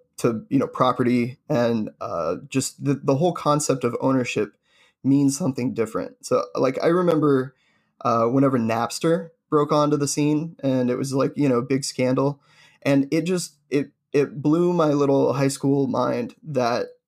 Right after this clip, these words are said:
I now had access to all the music, like, ever. And, uh, the market has kind of adjusted to that now, and we have different models. Uh,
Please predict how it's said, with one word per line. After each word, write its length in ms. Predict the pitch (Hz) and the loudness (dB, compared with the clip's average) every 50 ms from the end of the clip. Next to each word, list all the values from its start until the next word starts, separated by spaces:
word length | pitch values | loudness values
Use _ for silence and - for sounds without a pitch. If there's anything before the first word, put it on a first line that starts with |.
| _ - | _ -8
I 200 | - - 135 151 | -2 0 2 4
now 220 | 156 151 147 139 | 4 4 4 2
had 180 | 147 147 123 117 | 2 2 0 0
access 540 | 113 120 131 131 - - - - 117 - - | 0 -2 -2 -4 -4 -4 -4 -4 -4 -6 -6
to 120 | - - - | -6 -4 -2
all 240 | - 120 131 147 | 0 2 2 2
the 80 | 139 139 | 4 4
music, 520 | 135 135 131 120 107 101 - - - _ _ _ _ _ _ _ _ _ _ _ _ _ _ _ | 4 4 2 0 -2 -6 -10 -12 -16 _ _ _ _ _ _ _ _ _ _ _ _ _ _ _
like, 240 | - 127 151 - - - | -4 -4 -4 -4 -4 -2
ever. 400 | 135 139 117 131 - 139 - _ _ _ _ _ _ _ _ _ _ _ _ - | -2 -2 -2 -4 -6 -10 -14 _ _ _ _ _ _ _ _ _ _ _ _ -2
And, 420 | 131 135 139 139 135 131 123 123 - _ _ _ _ | 0 2 4 4 4 4 2 -2 -8 _ _ _ _
uh, 260 | - - - - - - - - - - _ _ _ _ _ _ _ _ _ _ _ _ _ _ _ _ | -8 -6 -6 -6 -6 -8 -10 -14 -20 -20 _ _ _ _ _ _ _ _ _ _ _ _ _ _ _ _
the 220 | - 165 147 147 160 | -8 -4 -2 0 2
market 560 | 156 156 156 165 170 202 202 - 226 - - | 2 2 2 2 2 2 2 0 0 0 0
has 300 | 143 147 151 139 139 - | -2 -2 0 -2 -2 -2
kind 200 | - 151 143 139 | 0 2 2 2
of 140 | 135 120 131 | 2 0 -2
adjusted 480 | 117 131 143 143 - - - 185 175 | -2 0 0 0 0 -2 -4 -6 -4
to 100 | - 190 | -2 0
that 180 | 165 170 160 - | 0 0 0 2
now, 320 | 170 160 165 165 165 165 | 2 2 2 2 2 0
and 200 | - - 135 127 | 0 0 0 0
we 80 | 127 123 | 0 0
have 380 | 123 131 127 123 127 131 127 - | 0 2 2 2 2 0 -2 -4
different 400 | - 135 - - 143 127 - - | -4 -2 0 0 0 0 0 0
models. 640 | 131 131 123 127 131 131 139 135 135 139 135 135 - - | 0 2 2 4 4 4 2 2 0 0 -2 -6 -8 -6
Uh, 280 | - 120 113 123 127 | -4 -2 0 0 -2